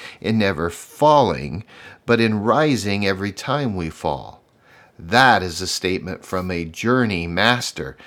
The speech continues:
not a destination king. So the next time you think about your career, like you think about your vacations, slow down a minute.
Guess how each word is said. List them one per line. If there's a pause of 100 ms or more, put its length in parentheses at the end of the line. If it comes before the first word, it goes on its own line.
(220)
not
a
destination
king. (460)
So
the
next
time
you
think
about
your
career, (440)
like
you
think
about
your
vacations, (400)
slow
down
a
minute.